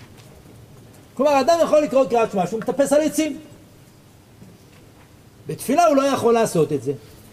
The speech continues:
אומרת הגמרא, אומנים קוראים בראש האילן ובראש הנדבך ומתפללים בראש הזית ובראש התאנה. בשאר כל האילנות יורדים למטה ומתפללים. ובעל הבית בין כך ובין כך יורד למטה ומתפלל, לפי שאין דעתו מיושבת עליו, וכולי.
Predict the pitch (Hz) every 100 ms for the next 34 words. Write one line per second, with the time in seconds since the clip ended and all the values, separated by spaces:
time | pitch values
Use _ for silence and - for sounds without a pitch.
0 | - - - - 208 294 277 214 165 165
1 | 262 285 226 262 262 214 247 214 233 220
2 | 220 190 202 196 165 139 254 208 196 175
3 | 208 208 180 214 175 143 240 233 180 175
4 | 202 196 175 165 185 165 - - - -
5 | - 151 240 269 226 233 208 180 165 -
6 | 127 - - 139 143 262 208 170 247 -
7 | 185 170 160 151 135 123 107 - - -
8 | - - 110 202 226 175 302 302 175 285
9 | 285 247 190 175 233 277 233 190 170 151
10 | 151 208 208 175 165 - 139 139 135 -
11 | - - - - - - 294 277 254 254
12 | 247 - 226 226 214 - 185 185 160 131
13 | 107 98 - - - - 131 131 139 120